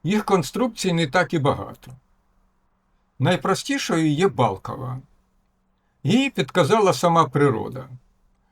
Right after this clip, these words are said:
Упале дерево над річкою, ось приклад балкового мосту. Якщо серйозніше, прикладом балкової конструкції є міст Патона.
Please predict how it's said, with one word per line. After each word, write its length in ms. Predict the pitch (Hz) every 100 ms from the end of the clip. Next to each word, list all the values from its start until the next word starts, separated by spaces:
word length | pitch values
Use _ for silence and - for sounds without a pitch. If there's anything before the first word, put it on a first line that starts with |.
| _
Упале 480 | 156 147 185 160 143
дерево 460 | 131 160 139 131 127
над 220 | 131 127
річкою, 680 | 165 226 - 247 226 254 269 _ _ _ _ _
ось 240 | - 247 -
приклад 500 | - 185 202 165 131
балкового 640 | 98 151 165 147 139 123
мосту. 460 | 104 101 - - 131 127 _ _ _ _ _ _ _ _ _ -
Якщо 320 | 131 127 160
серйозніше, 920 | 127 139 139 214 226 262 220 220 220 - _ _ _ _ _
прикладом 600 | - 170 - 151 131 135
балкової 540 | 127 147 131 131 127 123
конструкції 960 | 127 123 123 175 214 - 117 98 - - _
є 180 | 127 139
міст 380 | 131 156 - -
Патона. 520 | 131 127 110 95 -